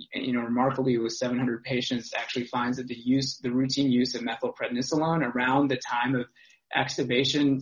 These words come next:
resulted in fewer reintubations. You probably don't need to give it to everybody. Um, and, you know, so the, the biomarker for the presence of, uh, uh, laryngeal edema or an upper airway injury is the cuff leak.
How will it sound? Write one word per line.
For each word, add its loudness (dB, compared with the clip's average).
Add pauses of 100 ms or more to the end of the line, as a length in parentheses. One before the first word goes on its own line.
resulted 0 (180)
in -12
fewer 2
reintubations. 2 (260)
You -4
probably 8
don't 6
need 2
to -2
give 4
it 2
to 0
everybody. 4 (340)
Um, 2 (200)
and, 2
you -2
know, 0
so 0
the, -4
the -4
biomarker 4
for 6 (100)
the -4
presence 2
of, -2
uh, -6
uh, -4
laryngeal 2
edema 0
or -4
an -6
upper -2
airway 0
injury 0
is -4
the -10
cuff -2
leak. 2